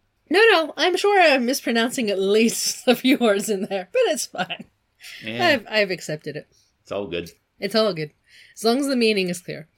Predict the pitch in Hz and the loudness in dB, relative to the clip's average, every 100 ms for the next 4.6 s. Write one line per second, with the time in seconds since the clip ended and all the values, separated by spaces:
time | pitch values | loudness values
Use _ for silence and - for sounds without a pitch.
0 | _ - 107 117 - - 180 185 196 175 | _ -16 -8 -8 -8 -8 -4 -4 -4 -8
1 | 196 156 160 - - 220 208 196 - - | -6 -4 -4 -6 -6 -2 0 0 -4 -14
2 | - - _ - 262 - - 262 320 277 | -20 -20 _ -18 -14 -8 -4 2 2 2
3 | 302 359 320 254 226 233 247 233 226 202 | -2 2 4 4 2 0 -2 -2 -4 -4
4 | 190 190 202 196 185 175 | -2 0 0 -2 -4 -4